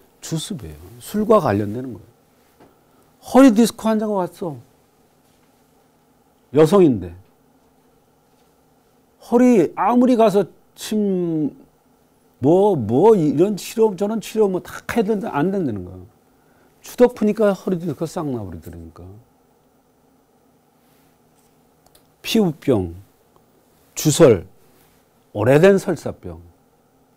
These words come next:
음. 두통, 어지럼증,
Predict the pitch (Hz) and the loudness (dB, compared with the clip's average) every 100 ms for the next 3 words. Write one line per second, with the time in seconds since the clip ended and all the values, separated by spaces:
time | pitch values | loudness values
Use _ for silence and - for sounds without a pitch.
0 | _ _ _ _ _ _ _ - 160 90 | _ _ _ _ _ _ _ -8 -4 -4
1 | 71 62 - _ _ _ _ _ _ _ | -6 -12 -20 _ _ _ _ _ _ _
2 | _ _ _ _ _ _ _ _ _ _ | _ _ _ _ _ _ _ _ _ _
3 | _ _ _ _ _ _ _ _ _ _ | _ _ _ _ _ _ _ _ _ _
4 | _ 143 135 - 131 78 - _ _ _ | _ -6 0 2 2 0 -8 _ _ _
5 | _ - 120 135 147 147 101 - 87 | _ 2 6 6 6 2 0 -6 -14